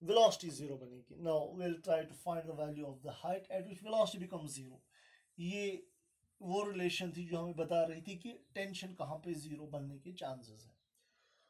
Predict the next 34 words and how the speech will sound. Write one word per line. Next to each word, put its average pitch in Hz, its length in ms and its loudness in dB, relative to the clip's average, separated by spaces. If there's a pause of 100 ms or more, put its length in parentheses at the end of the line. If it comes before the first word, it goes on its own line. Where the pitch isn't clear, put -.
(180)
So 165 240 -4 (440)
now 208 140 12 (220)
we'll 180 280 0
calculate, 165 520 0 (1400)
now 127 220 -4 (1600)
we 151 300 -4
will 143 240 -4 (640)
calculate 147 580 -6 (180)
height। 151 360 -4 (360)
कौन 190 200 -2
सी 208 160 -4
हाइट, 208 180 2
जहाँ 156 200 -2
पर 165 120 -6
वेलोसिटी 147 460 -4
क्या 135 180 -6
बनेगी, 135 380 -10
ज़ीरो। 160 400 -4 (560)
अब 196 140 4
हम 190 120 2
वो 180 180 0
height 214 260 2
calculate 190 480 -2
करेंगे, 185 280 -2
जहाँ 160 200 -2
पर 165 120 -6
वेलोसिटी 156 420 -4
क्या 156 140 -6
बन 151 200 -8
जाएगी 147 260 -8
बेटा, 143 180 -6
ज़ीरो 156 320 -2
बन 196 160 0
जाएगी। 180 400 2